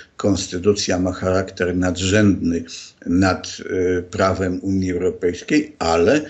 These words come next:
Europejski Trybunał Sprawiedliwości, którego orzeczenia mają dla państw członkowskich charakter źródeł prawa,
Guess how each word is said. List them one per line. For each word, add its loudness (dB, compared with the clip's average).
Europejski 4
Trybunał -2
Sprawiedliwości, -2
którego 2
orzeczenia 0
mają 2
dla 2
państw -2
członkowskich -2
charakter 0
źródeł 2
prawa, 0